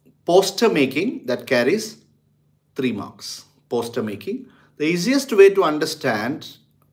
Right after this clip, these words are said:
poster is, just remember this, I used to give my students this formula in the classroom. Poster is text and visual. You have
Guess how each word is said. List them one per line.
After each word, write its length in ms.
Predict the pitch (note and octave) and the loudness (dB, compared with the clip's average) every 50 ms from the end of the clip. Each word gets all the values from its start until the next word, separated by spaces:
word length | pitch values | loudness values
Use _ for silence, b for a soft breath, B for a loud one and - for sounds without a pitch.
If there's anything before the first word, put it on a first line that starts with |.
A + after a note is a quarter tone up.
| _ _ | _ _
poster 420 | C#3 C3+ C3 C3+ - - C#3 A#2 A2 G2+ G2 | 0 0 0 -2 -2 -2 -2 -2 -2 -2 -4
is, 340 | B2+ C#3+ - - - - - _ _ _ _ | -6 -8 -10 -12 -14 -16 -18 _ _ _ _
just 280 | G#3 G#3 - - - | -12 -12 -10 -10 -6
remember 340 | E3+ D#3 D3+ D#3 D3+ D3+ C#3 | -4 -2 0 0 2 2 0
this, 220 | A2 A2+ C3+ B2 C#3 | 2 0 -4 -2 2
I 60 | C#3 | 2
used 200 | C#3+ C#3+ C#3 - | 2 2 0 -6
to 60 | D3 | -8
give 200 | C3+ C#3 D3+ D#3 | -4 -4 -4 -4
my 140 | D3+ D3+ D3 | -2 -4 -4
students 380 | D3 D3 C#3+ C3+ C3+ C3+ C3+ C3+ | -4 -4 -6 -6 -4 -6 -6 -2
this 200 | - C3+ C3 C3 | -2 -2 -2 -2
formula 400 | - B2+ B2 B2 C3 C3+ C#3 C#3 | -4 -4 -2 0 0 2 2 0
in 100 | C3 A#2+ | 0 0
the 80 | A#2 | -4
classroom. 680 | A2+ - A2 G#2 - - - - C#3 - - - b b b b b b b b b b b b b _ | -6 -6 -6 -6 -6 -8 -6 -6 -6 -6 -6 -14 b b b b b b b b b b b b b _
Poster 460 | - C#3+ E3+ F3 - - - A3 G3+ D#3 | -2 0 0 0 0 2 4 4 6 6
is 320 | B2+ C3 C#3+ - - - - _ _ - | 4 2 0 -4 -10 -18 -20 _ _ 0
text 600 | F3 F#3+ F#3 - - - - - - - - - _ _ _ _ _ _ _ - | 2 2 2 0 -8 -10 -10 -12 -14 -16 -16 -18 _ _ _ _ _ _ _ -6
and 320 | B2+ C3 C#3 D3+ E3 E3+ | -4 -4 -2 -4 -4 -6
visual. 500 | D#3+ C3+ A2 G#2+ G2 - - G#2 F#2 - - - _ _ _ _ _ _ _ _ _ _ _ _ _ _ _ _ _ _ _ _ _ _ _ _ _ _ _ _ _ _ _ _ _ _ | -8 -8 -8 -8 -8 -8 -10 -10 -12 -12 -16 -20 _ _ _ _ _ _ _ _ _ _ _ _ _ _ _ _ _ _ _ _ _ _ _ _ _ _ _ _ _ _ _ _ _ _
You 100 | B2 B2+ | -4 -2
have 340 | C3+ C#3+ D3 D3 D3 - | -2 -2 -4 -4 -6 -12